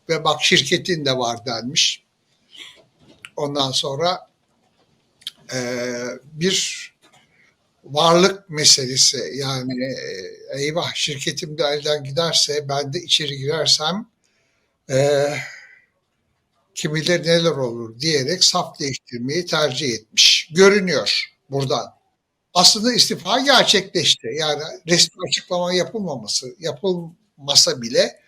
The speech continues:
bir istifa gerçekleşmiş durumda. E, zaten bunu yarın da, e,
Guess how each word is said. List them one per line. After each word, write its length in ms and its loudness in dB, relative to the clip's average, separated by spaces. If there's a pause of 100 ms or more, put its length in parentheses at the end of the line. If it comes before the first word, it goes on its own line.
(400)
bir 120 -6
istifa 540 2
gerçekleşmiş 960 0
durumda. 600 -4 (600)
E, 420 6 (120)
zaten 520 0
bunu 240 -4
yarın 600 2
da, 380 0 (580)
e, 60 -4